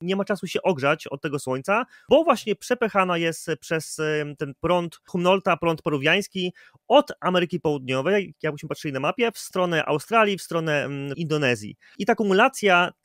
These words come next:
tego parowania tej wody następuje właśnie w tej Azji Południowo-Wschodniej i tam występują wtedy najbardziej obfite deszcze. No i teoretycznie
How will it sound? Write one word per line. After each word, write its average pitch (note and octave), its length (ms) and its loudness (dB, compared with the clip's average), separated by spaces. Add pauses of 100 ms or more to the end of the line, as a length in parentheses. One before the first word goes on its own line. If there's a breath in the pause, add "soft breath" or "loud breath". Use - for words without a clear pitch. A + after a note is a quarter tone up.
(120)
tego D3+ 160 0
parowania D#3 600 2
tej C#3+ 180 0
wody E3+ 340 0 (200 soft breath)
następuje F3+ 760 0
właśnie E3+ 300 -2
w - 100 -18
tej D#3 180 -2
Azji D#3+ 180 0
Południowo-Wschodniej D#3+ 680 -4
i D#3 60 -8
tam C#4 280 4
występują F#3 540 0 (260 soft breath)
wtedy F#3 540 0
najbardziej D#3 600 0
obfite E3 380 -4
deszcze. C#3+ 380 0
No D3 60 -4
i F3 60 -4
teoretycznie G#3+ 600 0